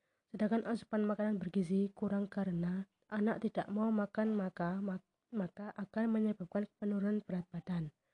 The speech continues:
Asupan gizi yang sedikit selama sakit dapat menyebabkan anak menjadi gizi kurang atau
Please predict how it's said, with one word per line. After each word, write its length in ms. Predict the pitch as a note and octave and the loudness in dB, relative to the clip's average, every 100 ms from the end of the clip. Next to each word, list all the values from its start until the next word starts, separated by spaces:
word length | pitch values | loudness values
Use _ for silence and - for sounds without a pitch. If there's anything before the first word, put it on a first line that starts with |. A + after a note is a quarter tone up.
| _ _ _ _ _ _ | _ _ _ _ _ _
Asupan 400 | A3 - B3 B3 | -8 -4 0 2
gizi 240 | G#3 G3 | 4 4
yang 160 | A3 A3+ | 4 2
sedikit 480 | G3 F#3+ - G#3 - | 2 0 0 -2 -2
selama 400 | G#3 F#3+ F#3+ G3 | -2 0 2 0
sakit 400 | G3 F#3+ G3+ G3 | 0 -2 -2 -2
dapat 320 | F3+ F3 G#3 - | -4 -2 -4 0
menyebabkan 560 | G#3+ G#3+ F#3+ - G#3+ - | 2 2 2 -2 -4 -2
anak 240 | A3+ A3 - | 0 0 -2
menjadi 400 | A#3+ G#3 F#3+ G#3 | -4 -2 0 -2
gizi 320 | - F#3 - A3+ | -2 -6 -4 -6
kurang 400 | - G3+ G3+ F3+ | -2 0 0 0
atau 320 | G3 G#3 | -2 -2